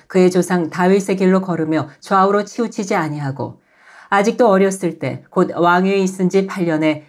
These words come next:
그의 조상 다윗의 하나님을 비로소 찾고 제 십이 년에 유다와 예루살렘을 비로소 정결하게 하여 그 산당들과 아세라 목상들과 아로 새긴 우상들과 부어 만든 우상들을 제거하여 버리매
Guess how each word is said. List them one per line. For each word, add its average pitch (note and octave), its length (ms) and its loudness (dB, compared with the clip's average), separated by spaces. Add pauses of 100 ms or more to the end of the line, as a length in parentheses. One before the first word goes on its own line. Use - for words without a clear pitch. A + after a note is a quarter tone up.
그의 G#3 240 2
조상 G3 360 0
다윗의 F#3+ 420 0
하나님을 G3 520 0
비로소 G#3+ 380 -2
찾고 F3+ 500 -8 (360)
제 A3+ 160 2
십이 A3 360 0
년에 F3+ 420 0
유다와 F#3+ 500 4
예루살렘을 E3+ 680 0
비로소 F#3+ 360 2
정결하게 F#3+ 560 0
하여 C#3 340 -6 (160)
그 F3 120 0
산당들과 E3 880 2
아세라 F#3 340 0
목상들과 E3+ 720 0 (180)
아로 F3+ 240 2
새긴 G3 340 -4
우상들과 D#3 720 -2 (220)
부어 G#3 240 4
만든 G#3 340 0
우상들을 D#3+ 640 0
제거하여 E3+ 540 0
버리매 D#3 480 -4